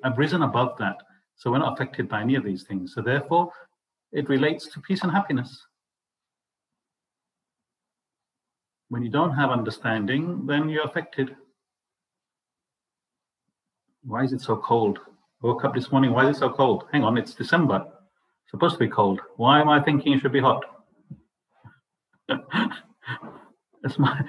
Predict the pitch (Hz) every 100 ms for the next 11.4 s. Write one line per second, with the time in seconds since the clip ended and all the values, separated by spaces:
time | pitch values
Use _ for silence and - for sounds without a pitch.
0 | - - - 143 156 175 160 139 123 117
1 | 110 - _ _ _ _ - 127 135 131
2 | 117 107 - - 117 113 170 110 - -
3 | - 113 135 135 123 117 147 - 117 -
4 | 170 160 107 101 107 - 170 180 101 -
5 | _ _ _ _ _ _ _ _ _ _
6 | _ _ _ _ _ _ _ _ _ _
7 | _ _ _ _ _ _ 135 156 151 -
8 | 131 170 196 180 - - - _ - 156
9 | 196 190 180 170 139 127 117 113 117 -
10 | - 170 156 131 165 117 - 104 98 92
11 | - 98 90